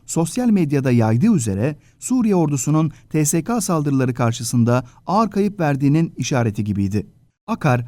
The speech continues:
üç günde Suriye'ye ait bir İHA, sekiz helikopter,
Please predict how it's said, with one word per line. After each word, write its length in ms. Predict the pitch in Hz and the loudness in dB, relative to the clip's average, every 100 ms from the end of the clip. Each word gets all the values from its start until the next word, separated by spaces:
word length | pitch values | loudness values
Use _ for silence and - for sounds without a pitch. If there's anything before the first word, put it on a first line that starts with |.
| - 233 | -4 -2
üç 180 | 240 | 0
günde 320 | - 175 165 139 | 2 4 4 2
Suriye'ye 500 | - 233 202 147 123 | 0 2 4 4 4
ait 380 | 104 123 143 - - | 2 0 -2 -8 -8
bir 280 | 123 160 - | 0 2 4
İHA, 360 | 185 117 101 - - | 2 2 0 -6 -14
sekiz 400 | - 151 240 - | -4 -2 0 0
helikopter, 640 | 151 127 110 - 110 117 | 0 0 -2 -2 -2 -2